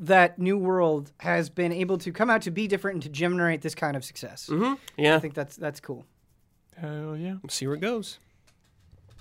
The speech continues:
Speaker 3: Can it
Speaker 1: Hubert,
Speaker 3: survive?
Speaker 1: I have a feeling by the end of the conversation, I'll be like, "I'm gonna download that tonight."
Speaker 3: I want you to
Speaker 1: Um,
Speaker 3: play so badly.
Speaker 1: and this is, uh,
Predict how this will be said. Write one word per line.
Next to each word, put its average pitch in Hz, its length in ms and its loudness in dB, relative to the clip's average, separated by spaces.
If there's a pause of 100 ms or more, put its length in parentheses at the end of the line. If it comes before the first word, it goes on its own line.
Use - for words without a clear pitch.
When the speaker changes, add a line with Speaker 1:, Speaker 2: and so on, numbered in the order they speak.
Speaker 3:
Can - 140 -10
it 254 100 -2
Speaker 1:
Hubert, 240 80 2 (160)
Speaker 3:
survive? 180 320 -4 (800)
Speaker 1:
I 202 100 4
have 277 140 2
a 233 40 -4
feeling 220 380 -4
by 175 140 4
the 180 80 0
end 196 100 -2
of 170 60 0
the 156 80 0
conversation, 143 920 -4 (1200)
I'll 151 80 -2
be 151 160 0
like, 139 200 -2
"I'm 160 80 -6
gonna 160 160 -2
download 151 380 -2
that 147 160 0
tonight." 160 400 0 (160)
Speaker 3:
I 175 140 -2
want 139 160 2
you 135 60 -2
to 131 60 -2
Speaker 1:
Um, 123 40 -6
Speaker 3:
play 127 140 -2
so 127 340 -8
badly. 127 360 -6
Speaker 1:
and 156 140 -6
this 160 80 -4
is, 175 360 2
uh, 160 280 4